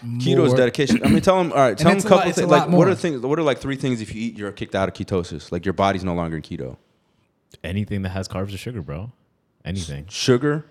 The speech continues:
Speaker 2: So you can't even eat fruits,
Speaker 3: Carbs,
Speaker 2: right?
Speaker 3: carbs is te-, technically a sugar, yeah.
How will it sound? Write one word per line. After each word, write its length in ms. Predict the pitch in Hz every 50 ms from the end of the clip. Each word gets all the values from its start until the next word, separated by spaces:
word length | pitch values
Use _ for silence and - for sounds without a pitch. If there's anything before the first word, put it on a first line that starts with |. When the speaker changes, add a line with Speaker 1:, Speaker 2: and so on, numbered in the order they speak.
| _ _ _
Speaker 2:
So 160 | - - 117
you 120 | 110 113
can't 160 | 110 - 127 123
even 120 | 117 110
eat 120 | 101 85
fruits, 260 | - - 131 117 95 101
Speaker 3:
Carbs, 280 | 98 92 104 113 -
Speaker 2:
right? 100 | - -
Speaker 3:
carbs 260 | - - 98 101 104
is 160 | 104 98 - -
te-, 160 | - - -
technically 460 | - - - 95 98 98 95 98 90
a 40 | 87
sugar, 240 | - - 95 90 78
yeah. 280 | 80 90 95 92 87